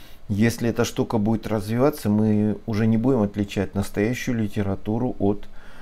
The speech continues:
от». У меня вот с-, у самого, я щас нахожусь в Батуми, у меня тут с помощью друга, в России невозможно это сделать, установили этот чат G P T или Open A I. Вот.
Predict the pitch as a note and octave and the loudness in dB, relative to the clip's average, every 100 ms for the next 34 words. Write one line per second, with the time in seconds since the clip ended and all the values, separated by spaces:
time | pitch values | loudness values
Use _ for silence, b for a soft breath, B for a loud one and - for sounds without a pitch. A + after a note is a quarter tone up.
0 | b b b F2+ F#2+ G2+ - G#2 E2+ A#2 | b b b -2 2 0 0 -4 2 4
1 | B2+ D3+ D#3 C3 - - A#2+ - B2+ C3+ | 6 8 6 6 -2 -4 -4 0 2 4
2 | A#2 G2 G2 G2 - G2+ - G2+ F#2+ F#2+ | 4 2 0 -6 -4 -4 0 0 0 -2
3 | F#2+ G#2+ - F3+ E3 G2 G#2 C#3 - G#2+ | 0 0 2 0 2 4 4 2 -2 -8
4 | - b b b b G#2 - A#2 A2+ G2+ | -8 b b b b -10 -2 4 6 6
5 | G2+ F#2+ C#3 E3 A2 G#2 F#2 G2+ G#2+ - | 2 2 2 2 2 2 2 0 0 0
6 | A2+ G2 G2 F#2+ A2+ D3 C3+ A2 A2 G2+ | 2 4 4 2 0 0 -2 -2 -4 0
7 | A2 G#2+ G2+ A2 A2 C3+ A#2 G#2+ G2+ G2+ | 0 -2 -4 0 2 4 4 2 2 -2
8 | - - G2+ F#2 G2 - G2+ - D3+ D3 | -4 0 0 2 -2 -2 -6 -4 -2 0
9 | G2+ G2 F#2+ - A2+ A#2+ - G2+ F2 b | 0 0 -2 0 0 0 0 0 -2 b
10 | b b b G#2+ A2 - G2 F#2+ F2+ b | b b b 2 2 2 2 2 0 b
11 | b b b - G#2+ G2 G#2 G2+ | b b b -2 0 2 2 0